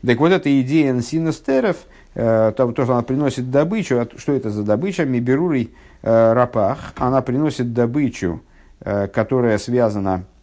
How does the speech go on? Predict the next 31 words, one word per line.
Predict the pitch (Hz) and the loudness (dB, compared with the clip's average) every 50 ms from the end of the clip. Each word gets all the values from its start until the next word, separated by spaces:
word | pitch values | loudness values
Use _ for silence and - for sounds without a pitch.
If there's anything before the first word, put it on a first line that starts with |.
| _ _ _ - - - - - - _ _ | _ _ _ -20 -20 -20 -20 -20 -20 _ _
с | - - - - - - - | -20 -18 -16 -16 -14 -16 -6
переборкой, | - - 127 127 123 123 135 135 120 104 - 107 98 92 87 - - - - _ | -2 0 2 2 2 2 0 0 0 0 0 -2 -2 -2 -6 -12 -20 -20 -20 _
э, | - - - - - | -16 -14 -14 -8 -4
искр | - 151 - - 123 107 | -2 -2 -2 -2 -4 -6
святости, | - - 110 101 87 - 98 92 - 127 | -4 -2 0 0 0 -2 -6 -6 -6 -6
двухсот | 117 107 104 95 - 127 110 | -6 -6 -6 -6 -6 -6 -4
восьмидесяти | - 107 101 107 113 107 107 104 104 | -4 -4 -4 -4 -4 -6 -4 -2 -2
восьми | 104 98 95 - 120 117 113 | -2 -2 -2 -2 -2 -2 -4
искр | 104 - - 101 | -4 -6 -8 -8
святости, | 92 - 113 107 98 95 - 90 - - | -6 -4 -2 -2 -2 -4 -6 -10 -10 -10
которые | 92 - 87 87 92 92 92 | -8 -8 -8 -6 -6 -6 -6
были, | 92 90 95 92 92 90 87 - - - - - - _ - | -4 -4 -2 -2 -2 -4 -6 -8 -14 -20 -20 -20 -20 _ -12
э, | - - 92 95 95 92 92 95 92 | -8 -6 -4 -4 -2 -2 -2 -2 -2
рассыпаны | 95 95 90 - 120 104 101 95 90 | -4 -4 -6 -6 -6 -6 -6 -6 -4
при | - 101 | -4 -2
разбитии | 101 101 101 104 107 101 - 98 | -2 -2 -2 -4 -6 -6 -6 -6
сосудов | 95 98 92 - 127 120 110 92 | -6 -6 -6 -6 -6 -6 -6 -6
и | |
так | - - - 95 | -6 -8 -8 -4
далее. | 127 160 180 190 190 - - - - - - - - - | -4 -4 -4 -6 -8 -12 -20 -20 -20 -20 -20 -16 -2 2
А | 123 123 123 120 | 4 6 6 4
губхина | 120 160 220 254 240 - - 233 240 240 226 | 4 2 -2 -2 -2 -4 -2 -2 0 0 0
с | - | 0
хитсойниус | - - 143 120 - - 185 202 214 208 175 123 131 | -2 -4 -4 -2 0 0 0 0 0 -2 -4 -2 0
амалхус, | 143 131 123 120 107 98 92 95 - - 104 208 - - - | 0 0 0 0 0 0 0 -2 -2 -4 -4 -4 -6 -8 -6
это | - 185 196 220 214 208 - 190 190 180 | -2 0 2 2 0 0 0 0 0 0
речь | 175 190 196 190 190 170 - - | 0 0 0 0 0 -2 -4 -6
идёт | 156 156 170 175 151 | -4 -2 -2 -2 -2
не | 135 127 139 160 175 175 170 165 - - | -2 -2 -2 -2 0 0 0 -2 -2 -2
о | - 127 120 | -2 0 0
малхус, | 117 117 117 110 101 98 95 - - 208 240 240 - - | 0 2 2 2 0 0 -2 -4 -4 -4 -4 -4 -6 -12